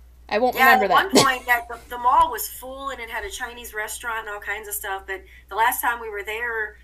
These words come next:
Speaker 2: one of the stores was gone, and that was another room to fill. I mean,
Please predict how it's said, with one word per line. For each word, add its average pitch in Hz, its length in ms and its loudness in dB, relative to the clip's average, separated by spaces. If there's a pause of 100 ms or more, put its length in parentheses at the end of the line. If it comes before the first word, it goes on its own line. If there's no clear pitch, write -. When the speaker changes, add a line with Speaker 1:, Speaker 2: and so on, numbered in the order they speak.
(120)
Speaker 2:
one 226 160 -6
of 233 80 -12
the 226 60 -6
stores 226 380 -6
was 196 160 -8
gone, 226 360 -4
and 196 80 -8
that 202 120 -2
was 202 120 -10
another 208 400 -8
room 190 300 -10
to - 100 -18
fill. - 400 -10 (260)
I 220 100 -6
mean, 226 320 -10